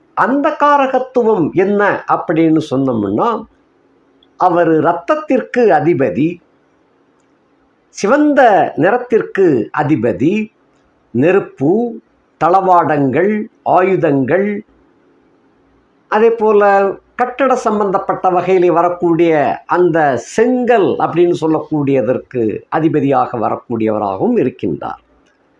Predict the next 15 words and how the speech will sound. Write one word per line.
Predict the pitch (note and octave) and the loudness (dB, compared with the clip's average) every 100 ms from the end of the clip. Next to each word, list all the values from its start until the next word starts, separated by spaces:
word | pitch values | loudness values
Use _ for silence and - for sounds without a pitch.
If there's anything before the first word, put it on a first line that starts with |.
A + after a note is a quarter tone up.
| _ _ _ _ - | _ _ _ _ -2
இது | G3+ C4+ | -2 0
போக | A#3+ A#3 A3 F3+ C3+ F2+ - _ _ - | 2 2 2 0 0 -2 -10 _ _ -4
சண்டை | G#3+ D4 D4+ | -2 0 0
சச்சரவுகள், | D4 A#3+ A3+ G#3+ D#3 G#2 F2 - - - _ _ _ _ _ _ _ _ _ | 0 -2 -2 0 0 -2 -8 -12 -16 -20 _ _ _ _ _ _ _ _ _
ஏற்கனவே | A#3+ C4 C4+ C#4+ C#4 | -2 0 0 2 2
அவர் | A3 G#3+ G3 | 2 2 0
வந்து | A3 G#3 F3+ D3 A2 - _ | 0 2 2 2 -2 -6 _
போர் | - C4+ C4+ - | 2 4 4 2
படை | - G3+ G#3 E3+ | 0 0 2 2
தளபதி | - F3 A3+ G3+ F3+ G3+ C#3 G#2+ E3+ | 2 0 2 2 0 2 0 -2 -4
அப்படின்னு | D#3+ D3+ D3 F#3 F3 | -2 0 0 0 0
பல | E3 D#3+ C#3 | 0 0 0
வீடியோக்கள்ல | G3 F3+ D3 - C3 D3+ | 2 2 0 -2 -2 -2
சொல்லியிருக்கிறேன். | - A2+ A#2 F2 - D2 _ _ _ _ _ _ _ _ _ _ _ _ _ _ _ | -4 -4 -4 -8 -12 -14 _ _ _ _ _ _ _ _ _ _ _ _ _ _ _
ஈசனுடைய | - C4 - C4 A3+ G3 F3+ | -2 0 2 2 2 2 2